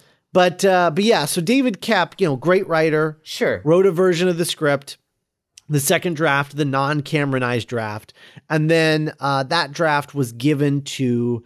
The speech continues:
Speaker 1: Scott Rosenberg. Scott Rosenberg was the writer of such films as Con Air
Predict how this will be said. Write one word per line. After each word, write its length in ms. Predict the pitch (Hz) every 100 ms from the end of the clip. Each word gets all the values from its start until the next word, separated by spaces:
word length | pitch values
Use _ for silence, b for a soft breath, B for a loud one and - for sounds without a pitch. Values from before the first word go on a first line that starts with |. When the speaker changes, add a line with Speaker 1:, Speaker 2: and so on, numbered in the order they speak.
| b
Speaker 1:
Scott 360 | - 156 123
Rosenberg. 640 | 147 185 175 165 156 156 139
Scott 300 | - 117 113
Rosenberg 640 | 160 160 156 143 147 139
was 160 | 127 113
the 100 | 123
writer 520 | 120 131 127 123 123 b b
of 160 | - 123
such 260 | - 151 -
films 460 | 147 139 135 131
as 340 | 127 117 120 -
Con 420 | - 135 110 107
Air 580 | 107 151 165 160 156